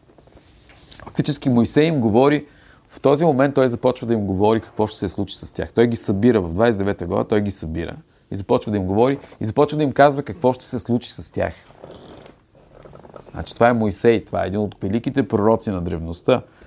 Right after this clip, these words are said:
Първият пророк, който ние знаем, нали? Всъщност, преди него са Авраам,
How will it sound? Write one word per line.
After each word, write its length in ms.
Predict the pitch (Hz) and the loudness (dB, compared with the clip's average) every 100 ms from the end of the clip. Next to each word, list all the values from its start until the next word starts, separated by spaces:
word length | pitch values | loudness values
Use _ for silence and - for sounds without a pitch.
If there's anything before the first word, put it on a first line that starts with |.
| _ - _ - | _ -20 _ 4
Първият 360 | 139 127 110 | 6 6 4
пророк, 280 | 110 110 110 | 2 2 2
който 280 | 107 95 95 | 0 -2 -4
ние 180 | 92 90 | -6 -4
знаем, 300 | 120 104 82 | -2 -2 -4
нали? 260 | 101 110 - _ - | -6 -8 -12 _ -6
Всъщност, 480 | 123 117 123 - _ _ _ | -4 -2 -2 -4 _ _ _
преди 160 | 120 117 | 2 4
него 240 | 131 127 | 4 4
са 200 | 117 110 | 0 2
Авраам, 600 | 101 92 101 101 113 180 | 2 4 4 4 2 -4